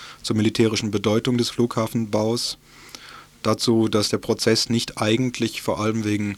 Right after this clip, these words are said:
Mord geführt wird, sondern vor allem gegen so Dinge wie Strommastenabsägen gerichtet ist, also dieser neue Straftatbestand des Paragraphen einhundertneunundzwanzig a.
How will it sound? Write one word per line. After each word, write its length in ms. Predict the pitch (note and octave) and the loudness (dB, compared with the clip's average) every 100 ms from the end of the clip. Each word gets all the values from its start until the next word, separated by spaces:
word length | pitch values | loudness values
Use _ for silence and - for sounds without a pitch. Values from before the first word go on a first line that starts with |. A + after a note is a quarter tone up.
| - - | -10 -4
Mord 360 | G#2 G#2+ - | -2 -2 -2
geführt 400 | B2 - A#2+ A#2+ | -6 2 2 2
wird, 200 | A#2 A2+ | 0 0
sondern 340 | G#2+ G#2 G#2 G2+ - - - | -2 0 -2 -6 -14 -20 -8
vor 180 | F#2 | -6
allem 300 | G2+ G2+ G#2 - - - - | -2 0 -2 -6 -20 -20 -10
gegen 680 | - A2+ - G#2 G#2 G#2+ G#2 | -4 -2 2 2 2 -2 -2
so 160 | G#2+ | -4
Dinge 320 | G2+ G#2+ A2 G#2 | -2 -2 -2 -2
wie 100 | G2+ | -4
Strommastenabsägen 1300 | - A2 A#2 A#2+ A#2 - A#2 A#2+ - A#2 A2+ A#2 | -2 0 2 4 2 -2 -4 -4 -2 0 0 0
gerichtet 440 | A2+ A2 A2 B2 A#2+ | -2 -2 -2 -4 -2
ist, 220 | A#2+ - | -2 -2
also 280 | G#2+ F#2+ G#2 | -4 -4 -4
dieser 320 | G#2 G2+ G2 - - - _ - | -2 -2 -4 -8 -20 -20 _ -2
neue 380 | G#2 A#2 A#2 - - | 4 6 4 2 -6
Straftatbestand 1000 | - - G#2+ G#2+ A2+ A2 A2 - G#2+ G#2+ | -6 -2 -2 0 -2 -2 -2 -2 -4 -4
des 240 | G2+ - - - | -4 -6 -10 -6
Paragraphen 500 | G#2 G#2 G#2+ G#2 G#2+ | -4 -2 -2 -4 -4
einhundertneunundzwanzig 1120 | G#2 G#2 G#2 A2 G2+ G#2+ G#2+ A2 A2 B2 - | -6 -4 -4 -2 -4 -2 -4 -4 -4 -4 -4
a. 260 | G#2 F#2+ | -4 -4